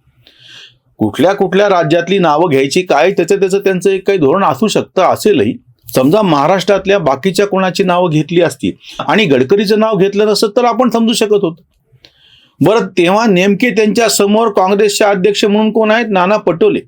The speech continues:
मी तुम्हाला आठवण करून देतो, भले बाकीचे विसरले असतील किंवा हे लिब्रांडू आठवण करून देणार असतील तरी, हे तेच नाना पटोले आहेत. दोन हजार एकोणीसला त्यांनी दावा ठोकला होता की कुठल्याही परिस्थितीमध्ये गडकरी पराभूत होणारच,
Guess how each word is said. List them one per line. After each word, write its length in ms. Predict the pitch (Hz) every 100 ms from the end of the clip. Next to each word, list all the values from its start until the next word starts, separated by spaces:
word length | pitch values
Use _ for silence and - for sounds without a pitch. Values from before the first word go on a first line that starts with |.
| _ _ _ _
मी 160 | 131 202
तुम्हाला 360 | 208 202 208
आठवण 380 | 214 185 196 214
करून 240 | 214 208 208
देतो, 380 | 202 202 110 - - - -
भले 220 | 117 151 202
बाकीचे 440 | 190 - 196 208
विसरले 380 | 190 185 202 196
असतील 240 | 190 202 185
किंवा 200 | 196 196
हे 100 | 190
लिब्रांडू 420 | 185 180 185 190
आठवण 320 | 180 175 180
करून 180 | 175 175
देणार 260 | 170 156 147
असतील 260 | 135 -
तरी, 180 | 131 104 - -
हे 520 | - - - 143 202
तेच 320 | 202 180 208
नाना 240 | 214 220 226
पटोले 400 | 226 202 220 220
आहेत. 220 | 214 202 - _ - - -
दोन 220 | 135 190
हजार 320 | 202 196 220 208
एकोणीसला 600 | 185 202 202 196 208 220
त्यांनी 300 | 208 202 202
दावा 340 | 156 180 220
ठोकला 340 | 214 202 202
होता 280 | 202 196 202
की 140 | 208 202
कुठल्याही 400 | 185 196 202 202
परिस्थितीमध्ये 640 | 202 190 202 196 190 190
गडकरी 420 | 180 185 185 190
पराभूत 420 | 180 180 170 165 160
होणारच, 640 | 127 135 160 151 - -